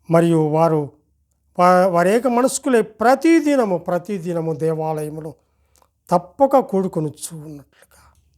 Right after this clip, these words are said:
చూస్తున్నాం. ప్రియ సోదరి, సోదరుడా, ఈ ఉదయకాల వేళ అనుదిన అరుణోదయ స్తుతి కార్యక్రమములో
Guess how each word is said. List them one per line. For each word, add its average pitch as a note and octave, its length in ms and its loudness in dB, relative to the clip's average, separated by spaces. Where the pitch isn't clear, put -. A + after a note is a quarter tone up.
చూస్తున్నాం. - 460 -20
ప్రియ E3 120 -6
సోదరి, E3 340 0
సోదరుడా, D#3+ 500 -14
ఈ F#3 40 -2
ఉదయకాల A3 420 4
వేళ F#3 240 2
అనుదిన G3 460 -2
అరుణోదయ G3+ 380 -2
స్తుతి F3+ 240 -8
కార్యక్రమములో E3 760 -6